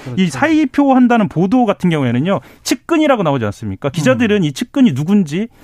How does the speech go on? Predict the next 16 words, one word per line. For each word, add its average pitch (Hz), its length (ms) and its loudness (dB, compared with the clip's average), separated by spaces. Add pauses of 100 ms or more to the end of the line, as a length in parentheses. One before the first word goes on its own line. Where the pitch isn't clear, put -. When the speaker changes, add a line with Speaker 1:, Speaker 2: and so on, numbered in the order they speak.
(140)
Speaker 2:
사실 208 240 -2
세 269 120 0
손가락 247 420 -2
안에 127 120 -2
다 107 140 -8
들어가거든요. 123 680 -8 (320)
그 143 180 2
Speaker 1:
예. 123 260 -2
Speaker 2:
스피커가 220 800 -2
정해져 160 380 -2
있고요. 151 340 -4
Speaker 1:
그렇죠. 131 260 -8
Speaker 2:
이것으로 220 380 2
봤을 170 240 -2
때는, 160 400 0 (420)
어, 101 260 -6